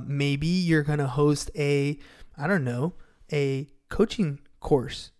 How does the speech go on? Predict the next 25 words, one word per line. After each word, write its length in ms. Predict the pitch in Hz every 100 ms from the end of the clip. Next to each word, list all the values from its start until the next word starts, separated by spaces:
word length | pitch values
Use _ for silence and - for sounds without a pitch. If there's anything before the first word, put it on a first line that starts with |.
| _
Maybe 220 | 143 165 180
you're 80 |
gonna 160 | 196 190
do 160 | 180 180
a 60 |
seven-step 580 | 147 - 185 185 - 185
listing 380 | 165 190 - 214
process, 600 | - 151 135 - 131 -
and 200 | - 175
you've 140 | 160 151
invited 460 | 147 147 143 143
two 220 | - 190
hundred 260 | 165 165 143
agents, 460 | 147 202 135 - - - - -
and 480 | 151 143 143 143 147
you 380 | 151 147 135 139 - -
put 220 | 202 -
together 500 | 175 165 170 170 165
this, 440 | 156 156 147 - -
uh, 480 | 147 147 135 135 -
this 400 | 151 151 139 - -
event 480 | 156 147 202 185
at 380 | - 151 143 143
a 160 | 143 147
hotel, 680 | 139 147 143 190 208 180